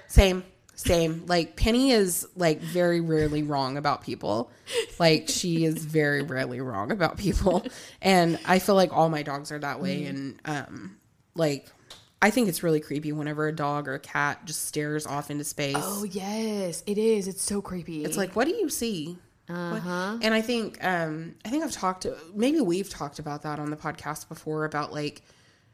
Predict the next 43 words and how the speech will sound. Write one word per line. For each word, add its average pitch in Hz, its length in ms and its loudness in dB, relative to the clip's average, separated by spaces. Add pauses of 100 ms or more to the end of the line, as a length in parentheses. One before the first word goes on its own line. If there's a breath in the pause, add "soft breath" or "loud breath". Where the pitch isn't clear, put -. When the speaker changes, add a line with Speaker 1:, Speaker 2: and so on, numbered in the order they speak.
(120 soft breath)
Speaker 1:
animals 180 440 -2
possibly 160 500 -4
being 147 300 -4
able 151 220 -6
to 160 100 -6
see 156 260 -2
things 151 280 -4
that 147 140 -6
we 147 140 -4
can't. 156 420 -6
Speaker 2:
Yes, 170 640 -10
Speaker 1:
Okay, 214 220 4
Speaker 2:
exactly. 156 340 -4
Speaker 1:
so 190 200 2
speaking 226 560 0
of 160 80 -2
that, 143 340 -2
I 185 140 6
was 214 180 2
watching 170 340 0
The 165 140 -2
Unexplained 156 640 -2
with 156 220 -6
William 151 240 -2
Shatner, 143 480 -4 (420 loud breath)
and 165 500 0
there 180 140 -2
was 190 140 -2
this 180 160 -4
episode 160 520 -2
about, 151 680 -4
um, 147 580 -6 (1200 loud breath)
bonds 175 680 2
between 170 360 -2
humans 170 420 -2
and 156 100 -4
animals. 170 560 -4
Speaker 2:
Mm-hmm. 165 140 -10
Speaker 1:
So 208 280 0
there 202 160 -2
was 311 200 -2
this - 180 -4
cat, - 840 -8